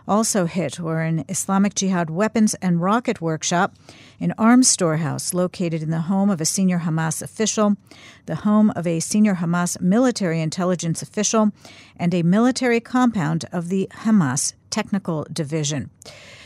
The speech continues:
A Kan reporter says two rockets were fired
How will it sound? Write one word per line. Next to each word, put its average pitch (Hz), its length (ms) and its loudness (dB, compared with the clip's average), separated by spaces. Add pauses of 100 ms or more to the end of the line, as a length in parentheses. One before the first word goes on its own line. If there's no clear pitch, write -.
(140)
A - 160 -8
Kan 165 240 -4
reporter 170 400 -4
says 165 340 -2
two 202 240 -2
rockets 175 400 -2
were 180 80 -6
fired 190 560 0